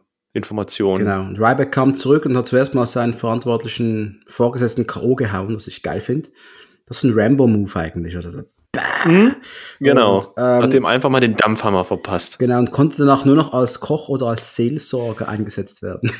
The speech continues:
Speaker 2: <laughs>
Speaker 1: Ja, irgendwie so, genau. Also er hatte irgendwie die Möglichkeit, entweder unehrenhaft entlassen zu werden oder so,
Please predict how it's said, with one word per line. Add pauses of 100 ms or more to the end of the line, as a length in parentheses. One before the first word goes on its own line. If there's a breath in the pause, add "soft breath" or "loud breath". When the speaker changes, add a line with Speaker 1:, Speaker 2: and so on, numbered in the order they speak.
(140)
Speaker 2:
<laughs>
Speaker 1:
Ja, (160)
irgendwie
so,
genau.
Also
er
hatte
irgendwie
die
Möglichkeit,
entweder
unehrenhaft
entlassen
zu
werden
oder
so,